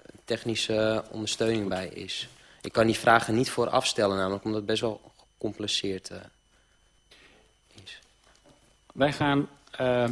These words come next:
Speaker 2: want ik heb net eigenlijk iedereen instemmend zien knikken op mijn, eh, ordevoorstel... Morgenavond om acht uur in beslotenheid vergaderen.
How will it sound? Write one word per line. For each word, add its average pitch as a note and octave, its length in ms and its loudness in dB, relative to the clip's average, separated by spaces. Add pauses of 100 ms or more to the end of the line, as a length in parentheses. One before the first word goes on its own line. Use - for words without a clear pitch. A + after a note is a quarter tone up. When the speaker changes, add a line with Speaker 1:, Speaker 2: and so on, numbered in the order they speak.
Speaker 2:
want B2 160 -8
ik A#2+ 80 -4
heb C3+ 160 2
net B2 300 2 (380)
eigenlijk B2 340 -4
iedereen C3+ 360 2
instemmend B2 460 0
zien A2 180 -2
knikken C3+ 380 0
op A#2 160 -4
mijn, G#2+ 300 -2
eh, G#2 160 -4
ordevoorstel... B2+ 720 2 (420)
Morgenavond A#2 580 6
om A2 180 -2
acht - 220 0
uur B2+ 100 0
in G2+ 120 0
beslotenheid B2 640 -4
vergaderen. A2+ 560 -4